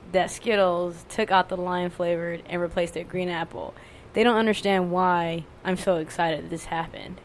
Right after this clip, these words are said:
And I waited so many years. So when I was younger, like, back in the ni-, like, you know, I'm a ninety-three kid. So when I grew up, Skittles came with lime,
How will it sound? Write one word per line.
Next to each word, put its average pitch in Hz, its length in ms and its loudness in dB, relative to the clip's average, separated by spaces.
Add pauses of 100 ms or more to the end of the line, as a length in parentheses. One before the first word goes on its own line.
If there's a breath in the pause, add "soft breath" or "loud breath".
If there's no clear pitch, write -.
(140)
And 180 80 -2
I 180 40 2
waited 180 440 0
so 175 300 -2
many 165 180 -2
years. - 500 -8 (320 loud breath)
So 208 140 0
when 214 80 8
I 208 100 8
was 175 140 0
younger, 208 360 4
like, 165 220 -4
back 180 240 0
in 170 60 -6
the 170 80 -8
ni-, 185 200 0
like, 190 200 -2
you 226 100 -2
know, 180 260 2 (160)
I'm 294 200 6
a 277 40 4
ninety-three 269 440 4
kid. 294 380 4 (340 loud breath)
So 202 160 0
when 208 100 4
I 262 120 6
grew 233 180 2
up, 208 400 4
Skittles 254 480 2
came 220 320 0
with 185 240 -2
lime, 262 580 4